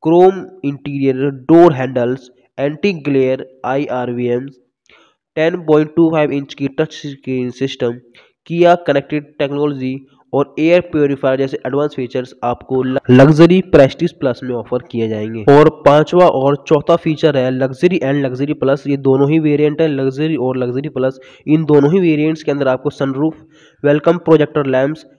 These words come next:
ड्राइवर मोड, लिंक एम्बिएंट लाइटिंग, कैप्टन सीट्स and second row, वेंटिलेटेड फ्रंट सीट्स, रेन सेंसिंग, विंडशील्ड वाइपर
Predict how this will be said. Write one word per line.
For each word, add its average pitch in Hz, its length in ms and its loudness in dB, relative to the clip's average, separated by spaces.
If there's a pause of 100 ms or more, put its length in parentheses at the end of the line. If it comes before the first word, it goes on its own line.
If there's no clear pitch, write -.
(160)
ड्राइवर 143 400 2
मोड, 139 360 0 (100)
लिंक 160 460 0
एम्बिएंट 139 340 -2
लाइटिंग, 127 440 -2 (380)
कैप्टन 147 400 -2
सीट्स 143 460 -4
and 131 260 -6
second 143 340 -2
row, 123 160 -2 (380)
वेंटिलेटेड 165 520 -2
फ्रंट 135 240 -4
सीट्स, 139 400 -8 (360)
रेन 170 360 0
सेंसिंग, 135 680 -6 (560)
विंडशील्ड 175 540 -2
वाइपर 127 480 -2